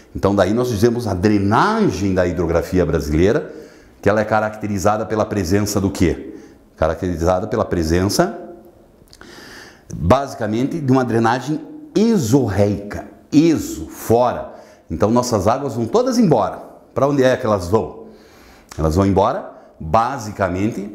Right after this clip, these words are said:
para o Oceano Atlântico. Então nós não temos uma drenagem chamada de endorreica, que ela ficaria dentro do nosso território, que daí nesse caso nós teríamos no Brasil muitos lagos naturais.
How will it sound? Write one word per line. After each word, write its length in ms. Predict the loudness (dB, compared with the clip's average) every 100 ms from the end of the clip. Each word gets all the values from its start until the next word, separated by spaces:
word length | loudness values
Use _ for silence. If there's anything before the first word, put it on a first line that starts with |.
| -2
para 240 | 0 0 -2
o 20 |
Oceano 340 | -4 -2 0
Atlântico. 540 | 0 0 0 -4 -14 -20 -20 -20 -20 -20 -20 -6
Então 140 | 0 2
nós 200 | 4 2
não 140 | 2
temos 460 | 2 2 2 2 2
uma 340 | 2 2 0
drenagem 480 | 0 0 0 -2 -6
chamada 320 | 0 0 0
de 100 | 0
endorreica, 800 | 2 2 2 0 0 -2 -10 -18 -20 -20 -20 -12
que 80 | 0
ela 100 | 0
ficaria 580 | 0 0 2 2 2 2
dentro 320 | 2 -4 -4
do 100 | -2
nosso 300 | 0 0 -2
território, 600 | -2 -2 2 0 0 -4 -14 -20 -20 _
que 80 | -2
daí 180 | 2 2
nesse 220 | 2 0
caso 320 | 0 0 0
nós 160 | -4 -2
teríamos 420 | 0 2 2 2
no 100 | 0
Brasil 320 | 2 2 2
muitos 360 | 2 2 0 0
lagos 520 | 2 2 0 -4 -6
naturais. 800 | -6 -6 -2 -2 -2 -6 -10 -10